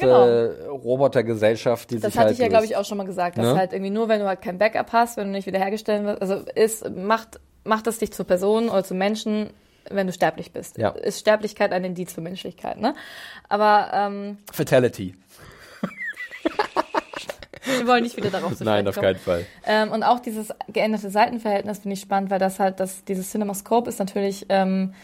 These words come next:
Speaker 1: ja, cineastischer. Es hat, du hast halt quasi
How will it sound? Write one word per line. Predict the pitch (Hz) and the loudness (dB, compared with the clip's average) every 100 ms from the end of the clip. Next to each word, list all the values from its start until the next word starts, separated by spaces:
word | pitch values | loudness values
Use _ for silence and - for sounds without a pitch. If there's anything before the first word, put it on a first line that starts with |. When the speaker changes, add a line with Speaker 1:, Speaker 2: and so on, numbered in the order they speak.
| - - _ _ _ - | -20 -20 _ _ _ -8
Speaker 1:
ja, | 196 - - | -8 -8 -4
cineastischer. | 220 208 196 202 202 247 254 254 | 0 2 2 2 0 -4 2 2
Es | 220 214 | 2 -2
hat, | 196 202 | -2 0
du | |
hast | 208 202 | -2 2
halt | 214 208 | 0 2
quasi | - 202 196 208 202 | 2 2 4 4 2